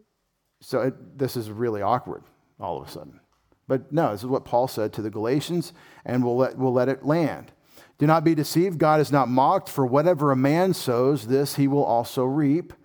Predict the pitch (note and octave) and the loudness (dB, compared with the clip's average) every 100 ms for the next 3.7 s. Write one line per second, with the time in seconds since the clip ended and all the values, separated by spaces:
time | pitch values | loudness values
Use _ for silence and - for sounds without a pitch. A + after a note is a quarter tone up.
0 | _ _ _ A2 B2 B2 C3 - A#2+ A#2+ | _ _ _ -4 -2 0 -2 -4 -4 -4
1 | A#2 B2+ B2+ D3 C3+ A2 B2 A#2+ A#2+ - | -2 -2 0 2 0 -2 -4 -2 -4 -4
2 | C3+ D3 A#2+ A2 G#2+ - G#2+ G#2+ B2+ D#3 | 0 2 2 -2 -4 -6 -6 -2 0 0
3 | C3 A2+ G#2+ F2 G2 - | -2 -8 -8 -8 -10 -12